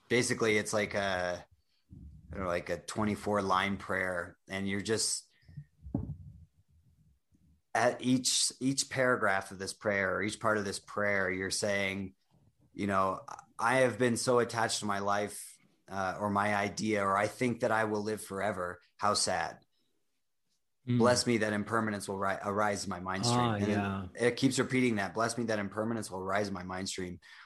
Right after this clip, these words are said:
Speaker 1: Um, one of the other ones is, uh, "I think I will live forever." This is something that has to be purified out of the human mindset. "I think I will live forever. How sad."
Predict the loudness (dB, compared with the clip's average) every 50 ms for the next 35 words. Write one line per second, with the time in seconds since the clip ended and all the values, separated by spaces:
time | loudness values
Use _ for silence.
0 | -18 _ -2 0 2 2 2 0 0 -2 -4 -4 -6 -8 -10 -16 _ _ _ _
1 | -20 -14 -4 2 4 4 6 6 8 8 8 8 8 6 6 6 4 2 2 0
2 | 0 0 -2 -2 -2 -4 -6 -8 -10 _ _ _ _ _ _ _ _ _ _ _
3 | _ _ _ _ _ _ _ _ _ _ _ 0 2 4 4 4 4 2 0 -2
4 | 0 0 2 2 2 4 4 4 6 6 4 4 4 2 2 2 2 0 0 -2
5 | -4 -2 0 0 0 -2 -2 -4 -4 -4 -8 -12 _ _ _ _ _ _ _ _
6 | _ _ _ _ _ _ _ _ -6 -4 -2 0 2 4 4 4 6 6 4 4
7 | 4 2 2 0 0 0 0 -2 -6 -6 -6 -6 -2 -2 0 2 2 2 2 2
8 | 2 0 0 -2 -6 -8 -6 -6 -4 -4 -2 -2 0 0 0 -2 -2 -2 -2 -2
9 | -4 0 2 2 4 4 4 4 4 6 6 4 2 2 0 0 0 0 0 -2
10 | -4 -6 -8 -10 -6 0 2 2 2 2 0 0 0 0 -2 -2 -4 -6